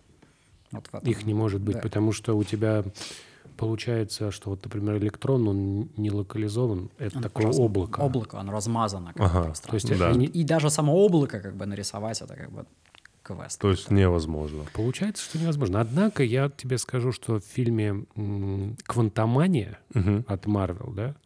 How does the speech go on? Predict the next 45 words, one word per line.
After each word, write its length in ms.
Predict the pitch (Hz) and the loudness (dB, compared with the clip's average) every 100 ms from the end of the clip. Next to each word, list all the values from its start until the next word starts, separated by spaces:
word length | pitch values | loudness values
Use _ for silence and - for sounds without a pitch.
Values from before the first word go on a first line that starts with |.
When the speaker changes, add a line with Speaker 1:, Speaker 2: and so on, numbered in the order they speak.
| _ - | _ 0
Speaker 3:
Да. 360 | 98 87 78 - | 2 2 2 -4
Speaker 2:
попытались 680 | 110 117 - 202 151 - | 0 2 2 0 -2 -4
это 200 | 95 110 | -8 -10
сделать. 280 | 95 92 - _ - _ | -10 -10 -12 _ -20 _
Speaker 3:
И? 260 | 107 98 104 - - | 2 2 0 -8 -2
Speaker 2:
И 120 | 127 | 0
ничего, 340 | 135 131 113 | 2 0 -6
не 280 | 92 110 107 | -8 -6 -6
получилось, 460 | 107 117 110 - - | -6 -8 -8 -12 -12
конечно. 360 | - - 98 _ _ _ _ | -14 -14 -18 _ _ _ _
В 100 | - | -6
принципе, 320 | - 104 - | -2 -2 -2
получились 400 | 104 107 - 107 | -2 0 0 0
очень 160 | 110 - | -2 -4
красивые 460 | - 113 - 110 101 | -2 0 2 0 0
психоделические 760 | - - 104 107 101 - 107 | -4 -4 0 0 -2 -6 -6
картинки, 460 | - 98 - 127 - | -6 -4 -2 -4 -4
не 80 | 101 | -4
имеющие 340 | 98 98 - | -2 -4 -6
отношения 520 | 95 98 90 104 92 90 | -10 -10 -8 -8 -6 -8
ни 100 | 90 | -8
к 80 | - | -10
чему. 260 | - 104 - - - - - | -14 -16 -16 -20 -20 -20 -2
Вот. 320 | 127 120 90 - | 4 4 2 -4
И 320 | - 127 127 123 | 2 4 6 4
поэтому, 420 | - 180 196 165 | 4 2 4 2
на 140 | 127 | 2
самом 240 | - 165 147 | 2 2 4
деле, 240 | 135 123 | 4 4
вот 240 | 117 - 117 | 4 2 0
мне 100 | 117 | 0
всегда 260 | 123 120 | 0 -2
было 180 | 117 117 | 2 2
интересно, 540 | 113 - 139 196 120 | 2 0 0 0 -2
м, 500 | 95 110 147 - 127 - | -4 -4 -8 -8 -8 -8
а, 260 | - - | -8 -8
люди, 240 | 101 107 107 | -6 -4 -6
которые 340 | - 98 95 | -6 -6 -6
занимаются 460 | 92 98 95 90 - | -6 -6 -6 -8 -6
квантовой 400 | 104 101 - 95 | -4 -4 -4 -6
физикой, 360 | 180 180 113 | -4 -4 -6
как 180 | - 110 | -6 -4
там 140 | 120 | 0
работает 440 | 113 113 113 104 - | 0 2 0 -2 -4
интуиция. 580 | 98 120 107 82 - | -4 -2 -4 -4 -10